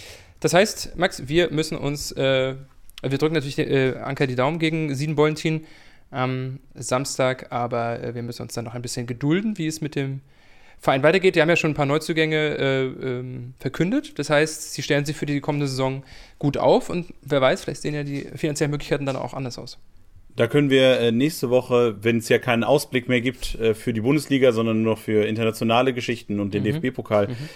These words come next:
Speaker 2: äh, können wir da ja vielleicht einen etwas längeren, äh,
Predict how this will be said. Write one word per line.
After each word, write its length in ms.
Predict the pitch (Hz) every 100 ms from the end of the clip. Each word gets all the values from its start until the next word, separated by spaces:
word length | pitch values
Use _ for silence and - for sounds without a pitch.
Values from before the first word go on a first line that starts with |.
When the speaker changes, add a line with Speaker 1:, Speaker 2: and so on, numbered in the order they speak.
| -
Speaker 2:
äh, 200 | 107 110 - - 117
können 160 | 135
wir 80 | 131
da 80 | 127
ja 80 | 123
vielleicht 200 | 131 117
einen 140 | 123
etwas 300 | 127 143 135
längeren, 420 | 139 135 113 107 - - - _ -
äh, 260 | 120 113